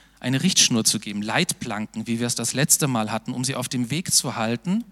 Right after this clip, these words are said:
auf dem richtigen Weg zu halten, wie sie die Gemeinschaft mit Gott weiter erhalten können. Paulus nennt das später mal in einem Brief Kindermädchen oder in älteren Übersetzungen Aufseher, Zuchtmeister. Eigentlich steht da Pädagoge,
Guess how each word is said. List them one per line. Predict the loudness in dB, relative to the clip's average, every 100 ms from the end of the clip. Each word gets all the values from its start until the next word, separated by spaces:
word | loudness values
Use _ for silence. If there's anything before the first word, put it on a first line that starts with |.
| -20 -20 -20 _
auf | -6
dem | -2 2
richtigen | 4 2 2 2
Weg | 2 2
zu | 2 2
halten, | -2 -2 -2
wie | 2
sie | 2 2
die | -4
Gemeinschaft | -6 -2 0 0 0 -4
mit | -6 -4
Gott | -6 -6
weiter | -8 -6 -6
erhalten | -6 -6 -6 -6 -8
können. | -8 -10 -10 -14 _ _ _ -20 -20 -20 -4
Paulus | 4 6 6 4
nennt | 2
das | 2 0
später | -2 -2 -2
mal | 0 0 0
in | 0 0
einem | -2
Brief | -2 -6 -8 -18 _
Kindermädchen | -2 0 0 -2 -4 -4 -4 -6 -16 _ _ -20 -20 -12
oder | -4 -2 0 0 -2 -4
in | -4
älteren | 0 0 2
Übersetzungen | 2 0 0 0 0 -2 0
Aufseher, | 4 6 6 4 -2 4
Zuchtmeister. | 6 8 6 -6 -12 -4 -4 -4 -4
Eigentlich | -2 -2 -2
steht | -4 -4 -4
da | -4 -2
Pädagoge, | -2 -2 -2 -2 -4 -4